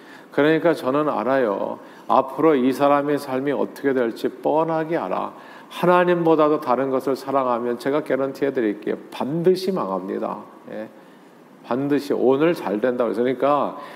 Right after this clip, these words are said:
자식들에게 가르쳐줄 교훈은 딱 하나밖에, "예수 잘 믿어라." 그거밖에 없어요.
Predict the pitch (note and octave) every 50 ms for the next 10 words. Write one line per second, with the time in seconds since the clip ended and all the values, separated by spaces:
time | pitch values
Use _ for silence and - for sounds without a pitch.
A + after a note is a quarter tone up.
0 | - - - - - - A2+ C3 C#3 - F#3 F3+ F#3 - - F3+ E3+ E3+ D#3+ E3+
1 | E3+ E3+ - B2+ B2+ C#3+ C#3 - - D3 C#3 C3 C#3+ D3 C#3 - - B2+ A#2+ B2+
2 | C#3 D3 C#3 C3 C3+ - - - D3+ D3+ D3+ D3 C#3 B2 - - A2+ G#2+ A#2 A#2
3 | A#2 B2+ C3 B2+ A2+ G2+ G#2 G#2+ G#2+ G2+ G2+ G2 G2 G#2 G#2 A2 A2 G#2+ G#2+ -
4 | - - - - - - - - C3 C#3 D#3 D3 D3+ C#3+ C#3+ - F#3 E3 B2 -
5 | - - C#3 C#3 D#3 E3+ E3 C3 A2 G2 F#2 -